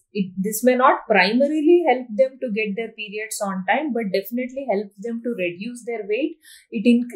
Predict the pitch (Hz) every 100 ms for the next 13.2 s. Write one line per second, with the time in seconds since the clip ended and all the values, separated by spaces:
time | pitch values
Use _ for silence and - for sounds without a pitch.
0 | 233 214 247 247 302 302 277 277 262 214
1 | 214 220 220 202 196 196 - 262 254 269
2 | 262 233 226 240 247 226 220 - 240 208
3 | 208 214 214 214 214 202 190 208 202 202
4 | 180 180 - 180 170 220 208 233 220 269
5 | 233 214 233 233 240 - 214 220 202 214
6 | 190 190 196 233 - 196 - 190 175 202
7 | 240 254 180 175 170 - _ _ _ -
8 | 254 269 302 302 247 208 196 _ 269 269
9 | 269 254 254 - 220 226 240 240 226 208
10 | 180 - 226 214 220 320 349 _ _ -
11 | 208 - 240 262 196 220 226 302 294 226
12 | 190 190 196 247 277 349 196 190 214 233
13 | 233 262